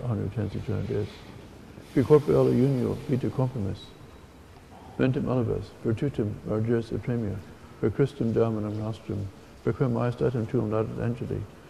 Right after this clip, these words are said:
adorant dominationis, tremit potestates, cede triumph virtutis et gratias serfum, soci exaltatione concelebrant, cum quibus et nostras voces, remiti ubi est deprecamur, supplice confessione dicentes,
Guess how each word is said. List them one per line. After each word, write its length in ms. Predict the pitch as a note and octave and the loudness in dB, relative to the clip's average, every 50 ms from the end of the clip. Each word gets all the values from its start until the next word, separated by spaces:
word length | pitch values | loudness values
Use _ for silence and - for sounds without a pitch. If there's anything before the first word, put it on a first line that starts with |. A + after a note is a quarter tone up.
| - - - - | -20 -6 -2 0
adorant 300 | A2 A#2+ B2 B2+ A#2 - | 2 4 4 2 2 0
dominationis, 760 | C3 D3 D#3 B2+ A2+ A2 G#2+ - A#2+ A#2 A2 G#2 G#2+ - - - | -2 -2 0 -2 -2 -2 -2 0 0 0 0 -2 -4 -6 -8 -2
tremit 280 | - B2 A#2 A2+ A2+ - | -2 0 0 0 -2 -2
potestates, 760 | B2 A2 A#2 G#2 - - A#2 A2+ A2+ - C3 A#2 G2+ - - - - - - - - - - | -4 -4 -4 -4 -6 -4 -4 -4 -4 -4 -6 -8 -8 -10 -16 -20 -20 -20 -20 -20 -20 -12 4
cede 240 | - C#3 C3+ C#3+ C#3+ | 6 6 6 6 4
triumph 340 | - - E3 D#3+ D#3 D3 A#2 | -2 -4 -4 -4 -4 -4 -2
virtutis 460 | C3+ A2+ G#2+ C#3 B2+ A#2+ - A2+ G#2+ | -2 -2 0 0 0 0 0 -2 0
et 140 | - A2 G2+ | 0 -4 -2
gratias 300 | G#2 G#2+ G#2 G#2 A2 G#2 | 0 -2 -2 -2 -4 -8
serfum, 360 | - - A#2+ A2+ A2 - - G#2+ - - - - - - - - | -4 -2 -2 -2 -2 -4 -10 -12 -12 -12 -16 -20 -20 -20 -20 4
soci 280 | - D3 C#3+ C#3 - | 8 8 8 8 6
exaltatione 680 | C3 G#2+ - E3 G2+ - B2 A2 G2+ - B2+ A#2+ A2+ A2 | -2 -2 0 -4 0 0 0 0 0 0 -2 -2 -2 -2
concelebrant, 580 | - G#2+ G2 - A#2+ A#2+ B2 G2+ G#2 G2 G2 - - - - - - - - - | -2 -4 -2 -2 -2 -2 -2 -2 -4 -4 -4 -6 -8 -10 -10 -10 -10 -10 -4 -2
cum 140 | B2 A#2+ | -2 0
quibus 300 | G#2 - D3+ D#3 C3+ B2 | 2 2 2 2 2 0
et 80 | B2+ A#2+ | 0 0
nostras 380 | A#2+ A2+ A#2+ A#2+ - A2 G#2+ F#2 | 2 0 0 0 -2 -6 -6 -2
voces, 560 | - A2 A#2+ A#2+ - - G#2 F#2+ F#2 - - - - - - - - | 2 2 0 2 0 -2 -2 -2 -6 -10 -14 -18 -18 -18 -18 -4 0
remiti 440 | - A2+ A2+ C3 C#3+ C#3+ - E3+ E3+ | 2 2 4 2 2 0 0 -2 0
ubi 160 | D3 A#2 A2+ | 2 2 2
est 160 | A2 G#2+ F#2+ | 2 2 0
deprecamur, 540 | - A2+ - - - - G#2+ G#2+ G#2+ G#2+ G#2 G#2+ - - - - - - - - | -4 -4 -4 -4 -4 -4 -2 -2 -2 -2 -4 -6 -8 -12 -16 -18 -18 -18 -20 -10
supplice 440 | - - D#3+ C#3+ D#3 C3+ - C3+ A#2+ - | 0 0 2 2 0 -2 0 0 0 0
confessione 560 | - A2 - - - - - - A#2+ B2 A#2 A2 - | -2 -4 -4 -4 -8 -6 -4 -2 -2 -2 -2 -2 -6
dicentes, 720 | - A2+ - B2+ A#2+ A#2 - - G#2 G2+ G#2 G2+ - - | -8 -6 -4 -4 -4 -4 -4 -4 -4 -4 -4 -8 -8 -12